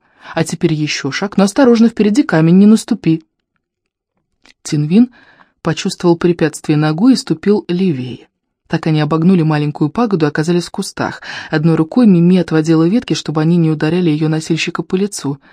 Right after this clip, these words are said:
«Так, сюда. Ещё шаг, ещё». Руки Мими уперлись ему в плечи.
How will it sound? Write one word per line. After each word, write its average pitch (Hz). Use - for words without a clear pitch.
«Так, 160
сюда. 165
Ещё 147
шаг, 262
ещё». 165
Руки 156
Мими 151
уперлись 170
ему 165
в -
плечи. -